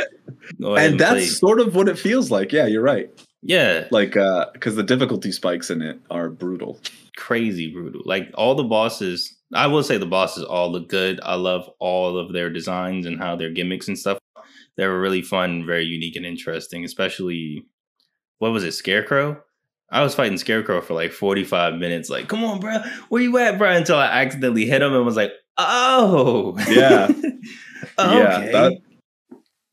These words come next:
Speaker 1: With Scarecrow, what it was, was they would send out these, like, ghosts,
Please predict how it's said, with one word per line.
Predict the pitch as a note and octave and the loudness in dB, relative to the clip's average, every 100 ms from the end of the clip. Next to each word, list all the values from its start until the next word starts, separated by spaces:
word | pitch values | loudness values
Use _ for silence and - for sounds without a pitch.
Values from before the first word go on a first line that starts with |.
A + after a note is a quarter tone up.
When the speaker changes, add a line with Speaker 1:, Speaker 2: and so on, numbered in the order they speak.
| _ _ _ - G2 - | _ _ _ -20 -16 -4
Speaker 1:
With | B2 | -4
Scarecrow, | - D3+ D#3 - A#2 G#2+ G2+ - - _ _ - | 0 0 0 0 -2 0 -2 -4 -14 _ _ -8
what | C3+ D#3 | 0 2
it | C3 | 2
was, | C3+ C3+ B2 A2+ A#2 | 2 2 2 -4 -8
was | G2 G#2+ G#2+ G#2 G2 G2 A2 G2+ | -2 0 2 0 -4 -10 -12 -6
they | A2+ B2+ | -2 0
would | B2 B2 | 0 -2
send | - B2+ | 0 2
out | B2 A2+ | 2 0
these, | A#2+ A2+ G#2+ | -2 -2 -2
like, | E2 - - | -4 -8 0
ghosts, | A2 G2+ D#2+ - - | 2 2 0 -10 -14